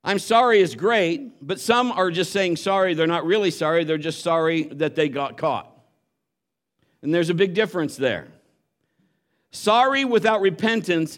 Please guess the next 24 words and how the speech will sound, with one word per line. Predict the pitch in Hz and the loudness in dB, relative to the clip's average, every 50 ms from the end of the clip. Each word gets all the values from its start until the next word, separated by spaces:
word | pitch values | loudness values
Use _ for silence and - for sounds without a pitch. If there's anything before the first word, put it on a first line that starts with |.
| - - | -8 -6
is | 160 147 - | -6 -6 -6
just | - 160 175 160 - - | -4 -4 -4 -4 -4 -6
regret, | 151 156 147 123 110 131 143 139 120 107 - - - - - _ _ _ _ _ _ _ _ _ _ _ _ _ _ | -8 -8 -8 -6 -4 -2 0 0 0 -2 -4 -8 -16 -20 -20 _ _ _ _ _ _ _ _ _ _ _ _ _ _
and | - 123 131 135 | -8 -4 -4 -4
nothing | 131 127 131 139 135 123 | -4 -4 -6 -8 -8 -8
changes. | - 143 135 123 110 85 85 82 82 - - - _ _ _ _ _ _ _ _ _ _ _ _ | -6 -6 -6 -6 -6 -8 -10 -14 -16 -18 -20 -20 _ _ _ _ _ _ _ _ _ _ _ _
Sorry | - - - 180 190 202 208 214 220 226 | -16 -6 -2 0 2 2 2 2 0 0
without | 202 196 - 196 190 185 165 | 0 -2 0 2 0 0 0
repentance | 170 165 143 - 170 208 208 190 147 160 143 131 120 - - | -2 -4 -4 -4 -2 -2 -2 -2 -2 -4 -4 -4 -6 -8 -6
is | 135 143 123 - | -8 -8 -6 -6
just | - 160 156 156 - | -6 -6 -6 -4 -6
regret. | 156 151 127 117 123 143 139 127 110 98 - - - _ _ _ _ _ _ _ _ _ _ _ _ _ - | -8 -8 -8 -6 -4 -4 -2 -2 -2 -4 -8 -12 -20 _ _ _ _ _ _ _ _ _ _ _ _ _ -4
But | 165 220 214 - | -4 -4 -2 -2
true | - 262 320 339 311 269 | -4 -2 -2 0 2 0
repentance | 220 156 - 196 190 180 - 175 185 180 165 - | 0 0 0 0 0 0 -2 -4 -4 -6 -6 -6
is | - - 170 165 | -4 -4 -4 -4
seen | - - - 208 208 190 190 190 190 | -6 -6 -6 -4 -2 -2 -2 -2 -2
in | 190 175 170 170 - | -2 -2 -2 -2 -2
actions. | 160 170 175 165 - - 135 101 78 71 - - - - _ _ _ _ _ _ _ _ _ _ _ _ _ _ _ _ _ _ _ - | -4 -4 -4 -4 -6 -6 -6 -6 -8 -10 -14 -20 -20 -20 _ _ _ _ _ _ _ _ _ _ _ _ _ _ _ _ _ _ _ -4
Now, | 190 214 | -2 -2
i-, | 196 190 220 226 226 196 | 0 2 0 0 0 -2
if | 165 202 185 156 | -2 -2 -2 -2
you've | 226 262 247 240 | -2 -2 0 0
ever, | 247 247 247 240 233 214 190 214 302 | 0 2 2 2 2 0 0 -4 -8